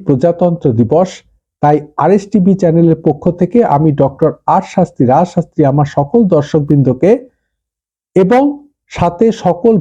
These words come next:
ভারতবাসীকে আমার পক্ষ থেকে এবং আমার চ্যানেলের পক্ষ থেকে সকলকে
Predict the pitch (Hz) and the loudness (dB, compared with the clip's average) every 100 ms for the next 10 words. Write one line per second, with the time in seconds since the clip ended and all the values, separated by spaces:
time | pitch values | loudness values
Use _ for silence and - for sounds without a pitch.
0 | - - 160 247 240 202 180 156 143 180 | -4 -2 0 0 0 -2 0 -2 0 -2
1 | 269 - _ _ _ _ _ - 160 226 | -2 -6 _ _ _ _ _ -4 0 0
2 | 226 226 - 233 220 226 254 254 190 180 | 0 -4 -2 -4 -2 -2 2 2 2 0
3 | 175 - 151 165 - 151 160 208 196 - | -2 -2 -2 -2 -2 0 4 4 2 0
4 | 147 - 151 147 123 - 269 269 _ _ | -6 -2 -4 -2 -2 0 0 -2 _ _
5 | _ _ _ _ _ _ _ _ _ _ | _ _ _ _ _ _ _ _ _ _
6 | - 170 156 208 208 226 | -6 -4 0 0 2 2